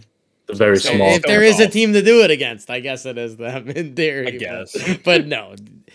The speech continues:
Speaker 2: it's
Speaker 1: Yeah,
Speaker 2: just,
Speaker 1: not
Speaker 2: this, this series is over. They had plenty of chances. They could have won game one.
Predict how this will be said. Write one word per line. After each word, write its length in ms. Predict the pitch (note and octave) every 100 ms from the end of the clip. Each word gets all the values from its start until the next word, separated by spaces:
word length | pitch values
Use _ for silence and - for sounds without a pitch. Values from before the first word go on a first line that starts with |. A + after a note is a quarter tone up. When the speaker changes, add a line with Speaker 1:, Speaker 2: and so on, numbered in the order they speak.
| - -
Speaker 2:
it's 340 | - C#3+ - C3
Speaker 1:
Yeah, 80 |
Speaker 2:
just, 120 | A#2+ -
Speaker 1:
not 80 | - _ -
Speaker 2:
this, 180 | F3+ -
this 220 | F#3 E3
series 280 | E3+ D#3 B2
is 60 |
over. 300 | B2+ B2+ A#2+ - -
They 80 | F3+
had 140 | F#3+ E3+
plenty 220 | E3 D3
of 80 | B2
chances. 300 | B2 A2 B2+
They 100 | C3+
could 140 | C#3
have 60 | B2+
won 160 | B2
game 220 | A2+ A2
one. 460 | G#2+ A2 G#2+ G#2 G#2+